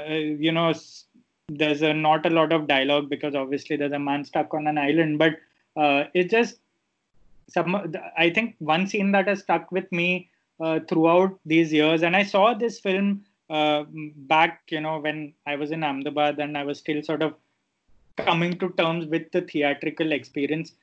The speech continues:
Uh, for me, some reason, the most memorable scene was just Hanks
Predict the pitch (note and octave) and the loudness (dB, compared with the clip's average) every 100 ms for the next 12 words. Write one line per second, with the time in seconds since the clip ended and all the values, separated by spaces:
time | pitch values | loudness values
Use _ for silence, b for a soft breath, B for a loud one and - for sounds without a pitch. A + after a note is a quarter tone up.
0 | _ - C#3+ C#3 C3 _ _ _ - - | _ -6 -4 -4 -8 _ _ _ -20 -20
1 | E3 G3 G3 G#3 G#3 G#3 G3+ G#3 G#3+ G#3+ | 0 4 4 4 4 4 4 2 0 0
2 | G3+ G3 G#3 F3+ D#3 F3+ F#3+ G3+ G3+ F#3+ | 2 2 2 0 0 0 0 0 0 0
3 | F#3+ F3+ F3 F#3+ - D3+ E3+ | 0 0 -2 -2 0 0 0